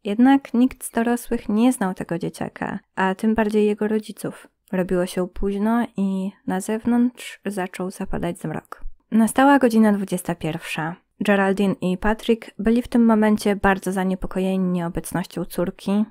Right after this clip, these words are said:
i tym brakiem kontaktu. Anna nie była typem osoby, która wychodzi gdzieś po zmroku. Poza tym zawsze ich informowała, gdzie jest, gdzie się udaje, odbierała telefony,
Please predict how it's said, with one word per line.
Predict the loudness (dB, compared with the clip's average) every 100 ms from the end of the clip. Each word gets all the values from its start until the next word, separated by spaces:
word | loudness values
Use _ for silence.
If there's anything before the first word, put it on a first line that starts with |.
| -6 -4
i | -4
tym | 0 0
brakiem | 0 -2 -4 -6
kontaktu. | -4 -6 -6 -10 -2 -2 -2 -8 _
Anna | 4 8 8 8 6 2 4
nie | 6 6
była | 4 4 4 2
typem | 0 -4 -2 0 0 0 -2 -4
osoby, | -8 -6 -2 -2 0 -4 -4
która | -8 -6 -4 -6 -8 _ -8
wychodzi | -4 -2 -2 -4
gdzieś | -6 -8
po | -6 -4
zmroku. | -2 -2 -6 -4 -6 -6 _
Poza | -4 -2
tym | 4 4 4
zawsze | 2 -2 -2 0 0 -4 _ -6
ich | -6 2
informowała, | 2 2 0 0 0 0 0 0
gdzie | -2 -4
jest, | -2 -2 -4
gdzie | -10
się | -8 -6
udaje, | -6 -4 -2 -2 -4 -6 _ -6
odbierała | -2 0 0 -2
telefony, | -2 -2 0 0 0 -2